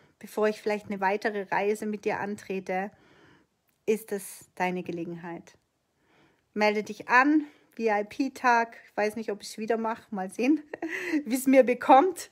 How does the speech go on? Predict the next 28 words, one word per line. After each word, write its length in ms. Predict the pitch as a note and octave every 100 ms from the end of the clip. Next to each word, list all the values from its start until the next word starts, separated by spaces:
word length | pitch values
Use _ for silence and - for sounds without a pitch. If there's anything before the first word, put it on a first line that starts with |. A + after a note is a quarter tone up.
| D#4 E4+ D#4+ E4
Aber 120 | B3
ich 80 | C4+
glaub, 200 | C#4+ G#3
es 120 | -
bekommt 340 | - A3 A3+ A3
mir 80 | G#3
großartig. 880 | G#3 A3+ B3+ - A3 A3 A#3 - - - - _
Aber 200 | - A#3
ich 180 | A#3 A3+
arbe-, 260 | A3+ A#3 -
ich 160 | A#3
arbeite 280 | A#3+ A#3+ A3
so 340 | - - C4+ C4+
nach 180 | B3+
Inspiration, 880 | B3 B3 B3 B3 A3 G#3+ - A3+ A3
ich 160 | G#3+ -
arbeite 340 | A3 G#3+ A3+
so 600 | A3+ - - C#4 C4+ C4+
danach, 580 | B3+ A#3+ A#3 A3+ A3+ - _ -
wow, 520 | A3+ A#3 A3+ A3+ G#3+
worauf 340 | G#3+ G#3+ G#3+
hab 160 | A#3 A3
ich 100 | G#3
Lust, 360 | A3+ A3+ - -
was 220 | A3 -
wär 120 | G#3+
jetzt 280 | G#3 G#3 -
toll? 300 | G3+ G3+